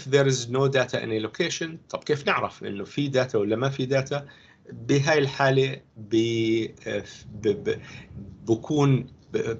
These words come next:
بتصميم الكاش، بالاضافه انه في داتا وتاج، كمان في وان بت، في وان بت ممكن تكون زيرو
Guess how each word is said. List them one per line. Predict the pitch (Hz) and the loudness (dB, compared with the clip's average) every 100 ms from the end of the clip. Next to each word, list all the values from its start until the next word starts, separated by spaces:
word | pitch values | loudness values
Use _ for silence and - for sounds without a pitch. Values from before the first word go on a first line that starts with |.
| 110 | 2
بتصميم | 135 180 - 143 127 | 2 4 0 2 2
الكاش، | 104 - 95 95 - | 2 -2 -6 -6 -2
بالاضافه | 135 131 131 127 - 110 | 0 2 4 4 2 -4
انه | 117 113 | -2 -4
في | 110 - 113 | -4 -4 -6
داتا | 104 131 120 - 92 - _ - - _ | 2 4 4 0 -6 -6 _ -20 -20 _
وتاج، | - 101 101 98 98 98 101 98 95 98 98 92 156 151 151 143 - - _ - | -4 -2 -2 -2 -2 -2 -2 -2 -2 -2 -4 0 4 6 4 0 -16 -20 _ -2
كمان | 170 196 202 | 2 4 2
في | - 170 160 | 0 0 2
وان | 135 180 170 | 4 4 4
بت، | 131 135 - - _ _ _ _ _ _ _ _ _ _ _ _ - - | 0 0 -8 -16 _ _ _ _ _ _ _ _ _ _ _ _ -20 -8
في | - 139 | 0 2
وان | 135 127 | 4 2
بت | 120 127 - - _ _ _ _ - - | -2 -4 -12 -20 _ _ _ _ -20 -10
ممكن | 117 156 - 151 | 0 0 2 -2
تكون | 135 151 143 | -2 -2 0
زيرو | 131 143 143 143 | 4 4 4 0